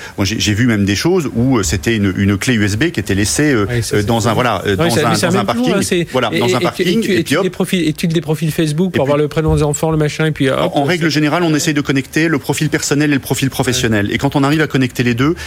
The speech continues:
Speaker 1: c'est là que, euh, en général, euh, ceux qui veulent, euh, qui veulent s'attaquer arrivent à trouver en fait une, un, un, un, un axe. Et donc, euh, et voilà, c'est, c'est, euh, do-, donc on, on, on est sur ces, on est sur ce sujet-là. Et donc c'est, c'est vraiment, euh, u-, une forme de, de, de responsabilité personnelle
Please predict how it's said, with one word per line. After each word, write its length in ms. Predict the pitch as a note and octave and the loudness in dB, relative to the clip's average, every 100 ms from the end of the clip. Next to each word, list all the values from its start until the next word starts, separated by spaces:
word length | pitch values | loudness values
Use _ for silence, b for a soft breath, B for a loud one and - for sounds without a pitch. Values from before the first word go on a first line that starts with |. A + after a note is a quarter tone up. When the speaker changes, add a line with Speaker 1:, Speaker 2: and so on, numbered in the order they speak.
| B | B
Speaker 1:
c'est 200 | - - | -4 0
là 120 | B2+ D#3+ | 0 0
que, 240 | C3+ B2+ B B - | -2 -2 B B -6
euh, 100 | A#2 A2+ | -2 0
en 100 | A2+ | 0
général, 480 | A#2 A2+ C3+ E3+ | 0 0 0 0
euh, 200 | B2 A2 | 0 0
ceux 160 | G2+ C#3+ | 0 -2
qui 180 | - A#2 | -2 -2
veulent, 220 | B2 A#2+ | 2 2
euh, 160 | G#2 G2+ | 2 0
qui 160 | - | -2
veulent 140 | A#2 A2 | -2 -2
s'attaquer 560 | B2 B2 - D3 D#3+ | -2 -2 0 0 2
arrivent 260 | - A#2+ B2+ | 0 0 -2
à 40 | |
trouver 420 | - C#3 C#3 D#3+ | -2 0 0 0
en 80 | C#3 | 0
fait 260 | A2 B2+ - | -2 -2 0
une, 240 | A#2+ A2+ | 2 2
un, 380 | A2+ A2+ A#2 A2+ A#2 | 0 -2 0 -2 0
un, 200 | A2 G#2+ | 0 0
un, 0 | |
un 280 | G#2 A#2 | 0 0
axe. 260 | G#2 - - B B | -2 -2 -8 B B
Et 60 | B2 | -2
donc, 180 | C3+ D#3 | 0 0
euh, 120 | D3 B B | -2 B B
et 60 | - | -2
voilà, 220 | D3 C3+ - | 0 0 -2
c'est, 240 | C#3+ C3 | -2 -2
c'est, 280 | - C#3+ C3+ | 0 2 2
euh, 200 | B2 A#2 B - | 2 -2 B -6
do-, 120 | C#3+ | -2
donc 160 | D3+ D#3+ | -2 0
on, 240 | E3 D#3 C3+ | 0 0 0
on, 120 | D#3 D#3+ | -2 2
on 140 | E3+ | 2
est 60 | G#3+ | 2
sur 200 | - D#3 | 0 0
ces, 160 | E3 D3+ | 0 0
on 120 | D#3 | 0
est 60 | |
sur 160 | G3+ E3+ | 0 -2
ce 100 | D#3 | -2
sujet-là. 440 | C#3 C#3 D#3+ G#3+ | -2 0 2 0
Et 40 | D3+ | 0
donc 140 | D3 | 0
c'est, 180 | - D#3 B | 0 -2 B
c'est 140 | - D#3 | -4 -2
vraiment, 420 | C3+ F3 G#3 A3+ B B - C#3 | 0 0 0 0 B B -6 0
euh, 420 | C3 C3 B2 B2+ - | 0 2 2 0 -2
u-, 140 | C3 C3 | -2 0
une 140 | C#3+ C3+ | 0 0
forme 340 | G3+ F3 D3 | 0 0 0
de, 220 | B2+ C3 | 0 0
de, 300 | A#2+ B2 A#2+ A#2 B | 0 0 0 -2 B
de 60 | B2+ | -2
responsabilité 640 | G3 F#3+ E3+ D#3 D3 D#3 | 0 -2 -2 -2 -2 -2
personnelle 540 | D3 - D3 D#3 G3+ | -2 -2 0 0 0